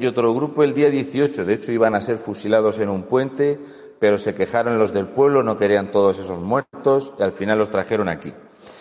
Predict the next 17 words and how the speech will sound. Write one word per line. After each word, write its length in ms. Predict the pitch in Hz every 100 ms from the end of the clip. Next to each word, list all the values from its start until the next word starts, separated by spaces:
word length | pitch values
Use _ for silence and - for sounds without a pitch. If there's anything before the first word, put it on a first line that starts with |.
| - _ -
Bien, 880 | 120 - - - - - _ _ _
los 340 | 120 117 - - -
asesinados 880 | 117 131 - 131 160 160 180 190 - -
que 100 | 127
se 160 | 120 107
llegaban 320 | 110 127 127
a 120 | 120
tirar 280 | 117 113 131
al 220 | 110 101
pozo, 1040 | 151 147 151 151 - - - - - _ _ _ _
aquí 220 | - 82 92
hay 80 |
dos 160 | 90 85
pozos, 500 | - 101 - 120 120 - - - -
el 160 | 101
pozo 300 | 98 165 175
Carrión, 600 | 143 127 113 123 123 120